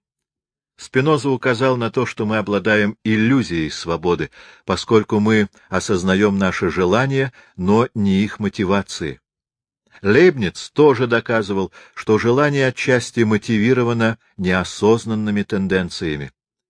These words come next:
Остается только удивляться, что большинство из тех,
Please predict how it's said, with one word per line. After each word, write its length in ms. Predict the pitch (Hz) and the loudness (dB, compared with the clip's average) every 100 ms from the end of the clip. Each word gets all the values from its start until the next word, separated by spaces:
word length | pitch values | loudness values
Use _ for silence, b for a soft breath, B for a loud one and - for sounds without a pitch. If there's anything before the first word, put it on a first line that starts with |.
| _ _ _ _ _ _ _ | _ _ _ _ _ _ _
Остается 600 | - - 92 95 123 - | -12 -6 0 0 0 -4
только 240 | 113 110 | -4 -2
удивляться, 720 | 113 98 90 90 117 - - - B B | -2 -2 0 0 0 -2 -12 -12 B B
что 260 | B - 92 | B -2 0
большинство 580 | 90 - 98 - 113 117 | 0 -2 -4 -6 0 0
из 220 | 110 - | 0 -2
тех, 360 | 127 123 - | 0 0 -2